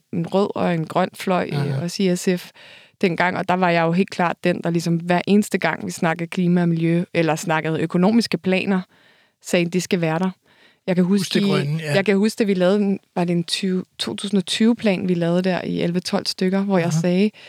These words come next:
Speaker 1: til, til lederne af partiet, at vi skulle jo have en grøn bundlinje, fuldstændig ligesom vi havde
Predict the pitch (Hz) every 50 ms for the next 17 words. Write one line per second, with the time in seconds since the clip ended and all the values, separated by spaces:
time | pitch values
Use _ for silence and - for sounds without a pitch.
0 | - - - - - _ _ _ - - - 190 180 170 165 165 165 160 - -
1 | _ _ _ _ _ _ _ _ _ - - - - - - 202 190 190 190 196
2 | 202 208 190 180 - - 185 - - 240 233 123 - - 196 - - - 208 196
3 | 185 - - - 190 185 175 180 185 196 - 208 208 202 202 202 - - - 202
4 | 208 226 233 240 226 226 220 214 - - 214 - - - 208 - 214 202 190 185
5 | 180 - 202 202 202 202 190 185 180 185 190 208